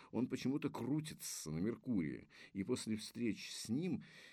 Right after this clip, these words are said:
меня и Игната пытались задержать. Проверьте его по всем каналам. Проверим, не беспокойся. Больше никого не подозреваете? Еще одного приятеля.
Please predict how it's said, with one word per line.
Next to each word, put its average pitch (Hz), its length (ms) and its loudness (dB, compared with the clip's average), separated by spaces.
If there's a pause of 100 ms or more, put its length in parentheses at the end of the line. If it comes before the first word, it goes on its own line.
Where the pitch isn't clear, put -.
(140)
меня 120 360 4
и 107 140 6
Игната 147 400 2
пытались 95 460 0
задержать. 85 840 -2 (460)
Проверьте 240 440 -2
его 64 300 -2 (260)
по 95 80 2
всем 80 240 -4
каналам. 73 420 -4 (840)
Проверим, 87 540 4
не 80 100 2
беспокойся. 107 680 2 (680)
Больше 87 240 0
никого 110 260 4
не 220 80 4
подозреваете? 95 680 4 (1400)
Еще 156 360 4
одного 160 420 8 (360)
приятеля. 113 1040 2